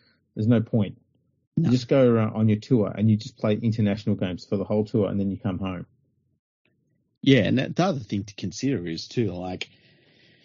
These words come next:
Speaker 2: you know, all these teams are full of players that play very long club seasons, and you've gotta have an off season. Otherwise, you just, your players start getting those, uh, you know, those sorts of injuries where you're just breaking them down,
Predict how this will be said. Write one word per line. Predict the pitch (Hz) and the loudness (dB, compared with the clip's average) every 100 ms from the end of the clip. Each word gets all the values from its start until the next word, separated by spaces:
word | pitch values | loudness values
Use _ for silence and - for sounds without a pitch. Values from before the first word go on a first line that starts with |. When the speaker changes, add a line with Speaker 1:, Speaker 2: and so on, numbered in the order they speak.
| _ _ | _ _
Speaker 2:
you | - 147 | 2 4
know, | 123 | 4
all | 139 156 | 4 4
these | 123 107 - | 2 0 -2
teams | 117 110 107 - _ _ | 0 0 -2 -8 _ _
are | 110 | -8
full | - 120 90 | -4 -4 -4
of | 85 | -6
players | 104 104 107 104 | -2 0 -2 -2
that | 104 - | -6 -6
play | - 101 | -6 -4
very | 92 101 107 98 | -4 -4 -4 -4
long | 95 95 92 | -4 -6 -8
club | - 98 92 - | -8 -8 -6 -6
seasons, | - 90 85 85 90 - _ _ _ _ _ _ - | -4 -4 -4 -8 -10 -16 _ _ _ _ _ _ -4
and | 104 98 95 95 87 | -2 0 0 -2 -4
you've | - 113 101 | -6 -6 -2
gotta | 123 127 | 0 0
have | 110 98 | -4 -8
an | 90 | -8
off | 85 - | -8 -10
season. | - 82 80 - - - _ | -10 -10 -12 -14 -16 -20 _
Otherwise, | 113 117 110 95 87 | -2 0 0 0 -4
you | 90 | -6
just, | 95 - - - | -6 -6 -10 -8
your | 104 | -6
players | - 95 95 98 90 | -4 -2 0 -2 -2
start | - 101 95 | -4 -4 -4
getting | - 101 92 90 90 _ _ _ _ _ | -2 -2 -2 -4 -8 _ _ _ _ _
those, | 95 87 90 92 | -2 -2 -4 -6
uh, | 92 87 87 85 - _ _ _ - | -6 -6 -6 -10 -14 _ _ _ -6
you | 104 | -2
know, | 90 90 | -2 -2
those | 98 95 | -2 -2
sorts | - 117 104 98 | -2 -2 -2 -2
of | 98 | 0
injuries | 101 104 98 90 | 0 0 -2 -2
where | 104 92 | -2 -2
you're | 92 | -2
just | 104 - - | -4 -6 -4
breaking | 95 95 - 92 | -2 -2 -2 -2
them | 87 | -2
down, | - 90 90 90 80 | -2 -2 0 -2 -6